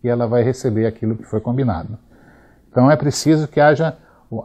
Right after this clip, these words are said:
que, que esse equilíbrio econômico-financeiro entre as duas partes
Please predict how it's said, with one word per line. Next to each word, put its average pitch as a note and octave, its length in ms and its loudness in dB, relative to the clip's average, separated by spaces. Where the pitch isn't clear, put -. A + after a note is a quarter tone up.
que, B2+ 120 -6
que - 160 -2
esse C#3+ 160 -2
equilíbrio B2+ 800 2
econômico-financeiro A2+ 1300 0
entre G#2+ 300 -2
as F#2 120 -2
duas G2 280 -4
partes C3+ 560 -2